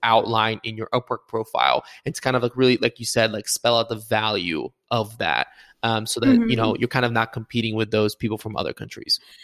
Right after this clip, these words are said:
Speaker 2: I think, like, if you're pretty experienced in it too and can really talk about that and, like, being able to understand more about how your services help your clients' businesses, that is really, really valuable. I think sets you apart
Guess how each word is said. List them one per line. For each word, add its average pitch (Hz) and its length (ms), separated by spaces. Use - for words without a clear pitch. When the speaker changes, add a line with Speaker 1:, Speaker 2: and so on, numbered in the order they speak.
Speaker 2:
I 262 60
think, 311 240
like, 247 240
if 247 200
you're 233 400
pretty 285 280
experienced 240 800
in 302 100
it - 140
too 233 240
and 247 120
can 226 140
really 208 200
talk 196 260
about 226 280
that 247 260
and, 220 140
like, 208 260
being 240 200
able 226 160
to 220 80
understand 214 640
more 208 480
about 220 220
how 226 140
your 226 140
services 220 460
help 214 340
your 240 120
clients' 226 280
businesses, 320 920
that 226 440
is 226 240
really, 226 300
really 214 200
valuable. 202 340
I 208 120
think 214 160
sets - 280
you 226 60
apart - 500